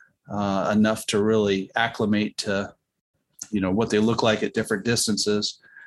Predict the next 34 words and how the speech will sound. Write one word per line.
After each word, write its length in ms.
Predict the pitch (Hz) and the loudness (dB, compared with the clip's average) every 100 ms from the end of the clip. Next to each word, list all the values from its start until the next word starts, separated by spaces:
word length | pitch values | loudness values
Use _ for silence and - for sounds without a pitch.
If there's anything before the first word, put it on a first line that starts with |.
| - - | -20 -10
Um, 480 | 104 104 104 98 95 - | -4 0 0 -2 -4 0
but 220 | 120 101 | 0 2
then 340 | 127 123 117 | 4 4 4
even 280 | 135 135 131 | 4 4 4
with 160 | 123 - | 2 2
the 80 | 113 | 2
A 180 | 120 | 4
S 160 | 113 - | 2 2
A, 160 | 127 113 | 4 4
I 80 | |
do 220 | 107 139 139 | 4 2 4
have, 360 | 123 113 107 - _ - - _ - | 4 2 0 -6 _ -20 -20 _ -6
uh, 240 | 113 110 | -2 0
the 120 | 104 | -2
Delta 400 | 104 127 127 127 | 0 0 2 0
McKenzie 760 | 110 107 127 131 117 107 101 101 _ - | 0 -2 0 0 0 -2 -4 -8 _ -14
targets 580 | - 104 101 110 110 - | -4 0 2 0 0 -2
that 140 | 107 | -2
we 120 | 104 101 | -2 0
shoot 400 | - 110 107 101 | 2 2 2 0
at 120 | 98 | 0
the 180 | 107 104 | 2 2
A 60 | |
S 180 | 101 - | 2 0
As, 380 | 120 110 101 98 | 2 2 0 -2
and, 180 | 95 90 - - - - | -4 -6 -16 -20 -18 -4
but 120 | 113 | 0
I'm 180 | 120 135 | 2 4
judging 360 | 131 113 113 113 | 2 2 2 2
them 180 | 110 | 4
in 80 | 110 | 2
an 120 | 107 | 2
open 300 | 113 113 107 | 0 0 -4
field, 540 | 101 127 135 110 104 | -2 2 4 2 0